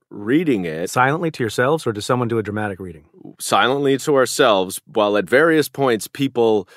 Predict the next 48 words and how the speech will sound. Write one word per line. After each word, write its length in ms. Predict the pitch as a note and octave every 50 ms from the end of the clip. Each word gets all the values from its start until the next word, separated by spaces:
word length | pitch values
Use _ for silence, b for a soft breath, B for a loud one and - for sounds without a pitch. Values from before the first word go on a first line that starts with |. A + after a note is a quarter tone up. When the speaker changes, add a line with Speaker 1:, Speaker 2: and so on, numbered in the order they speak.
| b b b b b
Speaker 1:
start 380 | - - - - B2 A2+ G2+ -
to 80 | A2+
blurt 360 | F#2+ - G#2+ A#2 B2 A#2+ A2+ A2+
out 400 | A2+ A#2 A#2 G#2 G2 F#2+ G2 - -
aspects 600 | G2+ G#2+ A#2 A#2+ - - - G2+ F#2 E2 - -
of 200 | F#2+ E2 D#2 D2+
it, 180 | D2 D2+ E2+ - _ _ -
uh, 240 | F#2+ G2 F#2 F2+ F2 -
or 340 | C#3+ C3 B2+ B2 A#2 A2 G#2+
just 400 | F#2+ A2 A#2 G2+ - - - -
sort 300 | - - A#2+ G2+ G2 G2
of 300 | F#2 F2 - - - - -
amazement, 640 | G#2+ G#2+ G#2+ A2+ A#2+ C3 B2 - - E2 C#2 - - _ -
because 640 | G2+ F#2 - - G#2+ G#2 G2+ F#2+ F#2 F#2+ F#2+ - b b b b b b b b b b b b b b b b _ _ -
I 100 | C3 D#3+
don't 240 | F#3+ F#3+ E3+ D#3
know 500 | D3+ D3+ D#3 D#3 D#3 D#3 D#3 D3+ D3 - -
what 300 | - B2 B2 C3 A#2+ -
the 80 | C3 -
calculation 760 | - C#3+ B2 A#2+ A2+ - A2 A2 A2+ A#2+ A2+ - B2 A#2 G#2
was 360 | G2+ A#2 A#2 A#2 B2 A#2+ A2
as 120 | A2 F#2+ -
to 100 | - G2
why 360 | F2+ E2+ F#2 G2 G#2 A2 A2+
to 80 | A2 A2
release 440 | G#2 G#2 G2+ A2+ B2 C#3 - - D3+
it, 200 | C3+ C3 - G#2
whether 320 | G#2+ G#2+ G#2 G2+ G2+ G2
it 80 | F#2+ F2
was 260 | G2+ G2+ F#2+ F#2+ -
to 100 | - -
try 200 | - - A2+ A2
to 80 | A2 G#2+
get 140 | G#2 G#2+ G#2+
out 140 | G#2 G2+
in 40 | G2
front 260 | F2 - - A2+ A2+
of 80 | A#2 A2
it, 120 | A#2+ G2+
given 260 | F#2 A2 G#2 A2 G#2 G2+
that 140 | G2 F2
the 80 | - F2+
complaint 500 | - - F2 - - A2+ A2+ A#2+ B2+ B2
was 140 | A#2+ A2+ G2+
going 240 | - A#2+ A#2 A#2 A2+
to 60 | A2+
be 140 | G#2+ A#2+ A2
released. 600 | G#2 A2+ G#2+ A2+ A#2+ C3 C3 - - - -